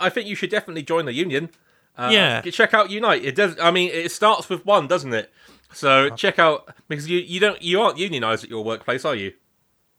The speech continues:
Speaker 2: I can't get into it. Uh, <laughs>
Speaker 1: All right. Uh, ch-, check out. You can join. Check out the Unite benefits. Uh, lots of benefits for members, and you can maybe talk to your local branch about recruiting other people in your workplace.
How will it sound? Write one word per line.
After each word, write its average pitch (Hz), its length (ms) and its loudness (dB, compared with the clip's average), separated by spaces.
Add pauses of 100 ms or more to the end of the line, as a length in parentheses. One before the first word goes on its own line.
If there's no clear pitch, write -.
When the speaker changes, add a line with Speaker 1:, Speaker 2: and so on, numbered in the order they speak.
(400)
Speaker 2:
I - 60 -20
can't - 180 -10
get 120 100 -10
into 120 180 -14
it. - 120 -16 (340)
Uh, 147 440 4 (180)
<laughs> - 160 -6
Speaker 1:
All 147 100 8
right. 135 240 6 (440)
Uh, 262 220 6
ch-, 220 180 -10
check 262 200 4
out. 220 140 6
You 208 80 -2
can 208 140 -4
join. 220 260 0
Check 208 220 0
out 190 160 2
the 170 80 -4
Unite 160 300 2
benefits. 135 520 -4 (240)
Uh, 135 100 0
lots 143 220 0
of 131 80 -12
benefits 135 380 -4
for 127 60 -12
members, 117 440 -6
and 110 220 -12
you 117 80 -16
can 127 160 -10
maybe 131 440 -2 (240)
talk 175 260 0
to 180 80 0
your 185 100 2
local 190 260 2
branch 208 380 0
about 135 240 0
recruiting 151 480 -4
other 147 160 0
people 185 280 -8
in 117 80 -8
your 123 140 -4
workplace. 131 540 -8